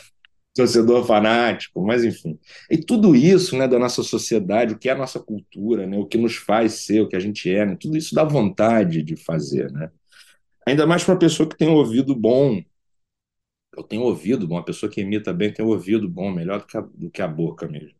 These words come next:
Então eu sempre gostei de fazer, de fazer as vozes e os, e os, e os jeitos de cada um. Ou, sabe quando você vai no supermercado e tem uma pessoa lá que fala, "Olha aí, ó,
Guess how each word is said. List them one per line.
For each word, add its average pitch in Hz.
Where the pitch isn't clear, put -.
Então 147
eu 175
sempre 202
gostei 170
de 160
fazer, 120
de 110
fazer 113
as -
vozes 92
e 92
os, 90
e 98
os, 92
e 101
os 92
jeitos 107
de 82
cada 87
um. 98
Ou, 120
sabe 139
quando 139
você 131
vai 123
no 95
supermercado 123
e 90
tem 147
uma 143
pessoa 135
lá 143
que 151
fala, 123
"Olha 165
aí, 190
ó, 147